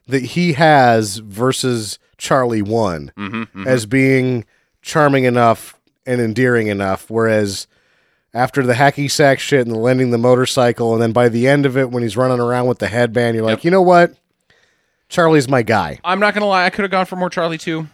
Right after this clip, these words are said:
Speaker 1: Charlie two needed more.
Speaker 2: Yeah, I coulda gone
Speaker 1: Yeah.
Speaker 2: for more Charlie two. So after they kick the shit out of everybody,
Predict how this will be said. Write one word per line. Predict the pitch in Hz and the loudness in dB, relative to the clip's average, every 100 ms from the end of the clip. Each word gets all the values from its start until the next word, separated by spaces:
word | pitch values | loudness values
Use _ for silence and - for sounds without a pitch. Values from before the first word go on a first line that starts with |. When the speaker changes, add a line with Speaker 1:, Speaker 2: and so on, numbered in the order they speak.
| _ | _
Speaker 1:
Charlie | - 240 269 | 2 4 4
two | - 285 | 4 4
needed | 247 220 185 | 4 4 6
more. | 165 135 78 - | 6 4 2 -4
Speaker 2:
Yeah, | 117 | -6
I | |
coulda | 113 127 | -6 -10
gone | 123 104 | -8 -4
Speaker 1:
Yeah. | 90 | -4
Speaker 2:
for | |
more | 110 | -6
Charlie | - 101 98 | -6 -10 -10
two. | - 73 _ _ | -16 -20 _ _
So | - | -4
after | 185 226 233 | -2 -2 -2
they | 190 | -6
kick | - 196 | -4 -8
the | - | -8
shit | - 175 143 | -6 -2 0
out | 127 | 0
of | 117 | 0
everybody, | 110 104 95 92 90 | -4 -6 -8 -10 -10